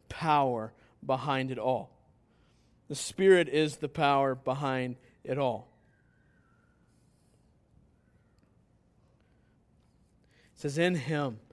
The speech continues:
you also are being built together into a dwelling place for God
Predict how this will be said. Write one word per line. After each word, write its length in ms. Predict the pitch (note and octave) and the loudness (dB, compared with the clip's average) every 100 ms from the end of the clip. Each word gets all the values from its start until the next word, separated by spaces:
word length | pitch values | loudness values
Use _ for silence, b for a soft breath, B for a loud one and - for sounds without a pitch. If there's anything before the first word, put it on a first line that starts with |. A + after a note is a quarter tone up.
| b b b b | b b b b
you 300 | D3+ F3 G3 | -4 2 2
also 460 | D#3 D#3+ E3+ - E3 | 6 6 4 4 0
are 120 | C#3 | 0
being 380 | D3 E3+ D#3+ C#3 | 0 -2 -2 -2
built 360 | D#3+ E3+ E3+ | 2 2 0
together 460 | - D3 C#3+ C#3+ C#3+ | -8 -2 0 0 -2
into 320 | D3+ D3+ D#3+ | -6 -6 -6
a 80 | C3+ | -6
dwelling 480 | C3+ D3 D3 D3+ D3+ | -2 0 0 0 -6
place 360 | - C#3 - - - | -6 -6 -6 -10 -4
for 220 | E3 D#3+ | -2 -2
God 460 | D3+ C3+ C3 C3 | 0 0 0 -4